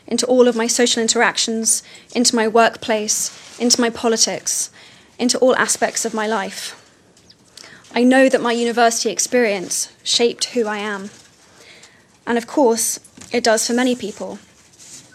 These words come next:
But what if our experience of university shows us that women don't belong in leadership? What if it shows us that, yes, women can study, but they shouldn't lead a seminar? What if,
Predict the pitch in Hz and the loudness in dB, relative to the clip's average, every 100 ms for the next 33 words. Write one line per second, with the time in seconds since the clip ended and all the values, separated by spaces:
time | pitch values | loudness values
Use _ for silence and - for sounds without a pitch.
0 | _ _ - - - - - 262 254 269 | _ _ -20 -20 -20 -20 -4 0 4 6
1 | - 320 262 - - 262 233 147 214 240 | 6 6 4 2 2 4 4 -2 -2 -2
2 | 240 247 247 - 226 - 254 240 226 - | 2 2 2 0 -2 2 2 2 -2 -4
3 | 196 240 240 233 233 214 240 233 240 233 | 0 2 2 0 0 0 0 0 2 0
4 | - 214 214 208 - 139 - - - - | -2 -2 -2 0 -2 -4 -10 -18 -20 -20
5 | - - _ _ _ _ _ - - - | -20 -20 _ _ _ _ _ -20 -20 -6
6 | 220 277 247 - - 262 233 214 - 214 | -2 0 2 4 6 6 6 2 -2 0
7 | 240 233 - - - - - - - 240 | 2 2 0 -4 -6 -10 -20 -12 0 2
8 | 247 220 233 226 269 254 175 202 - - | 2 0 -4 0 4 4 2 -6 -12 -20
9 | _ _ - - - - _ 233 247 - | _ _ -20 -20 -20 -20 _ -2 0 2
10 | 240 208 214 214 254 233 185 147 208 - | 0 0 -2 -2 0 -2 -2 -6 -12 -18
11 | _ - - - - _ _ _ _ _ | _ -20 -20 -20 -20 _ _ _ _ _
12 | _ - - - - _ 254 269 220 214 | _ -20 -20 -20 -20 _ 4 6 6 4
13 | 226 - | 2 -10